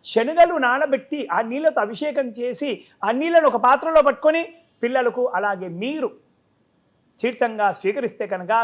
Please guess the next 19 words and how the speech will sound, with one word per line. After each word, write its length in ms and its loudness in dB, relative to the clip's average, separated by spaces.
గురుగ్రహ 460 0
దోషాలన్నీ 580 -4
కూడా 180 -6
తగ్గుముఖం 600 -4
పడతాయి, 400 -2
గురువు 180 4
యొక్క 240 4
అనుగ్రహం 460 0
కూడా 220 0
లభిస్తుంది, 460 -4
పిల్లలు 320 -2
కూడా 200 6
విద్యలో 480 2
మంచి 320 -4
ముందంజలో 580 2
ఉంటారు. 320 -10
అలాగే 360 -2
శివరాత్రి 600 6
రోజున 440 4